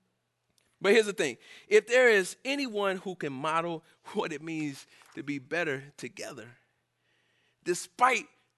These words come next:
differences, it should be Jesus' followers. And then here's, here's the last thing. Paul says, "He has given us,"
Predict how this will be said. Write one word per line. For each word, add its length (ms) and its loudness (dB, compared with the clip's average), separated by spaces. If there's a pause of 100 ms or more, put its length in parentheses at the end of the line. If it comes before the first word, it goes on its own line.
(420)
differences, 800 -2 (420)
it 140 -6
should 340 -6
be 260 -10
Jesus' 540 -6
followers. 880 -10 (1400)
And 160 -2
then 260 2 (400)
here's, 420 -6
here's 180 -2
the 100 -6
last 300 -2
thing. 180 -18 (560)
Paul 520 -6 (100)
says, 840 -12 (1000)
"He 360 -6
has 340 -4
given 440 -6 (100)
us," 540 -10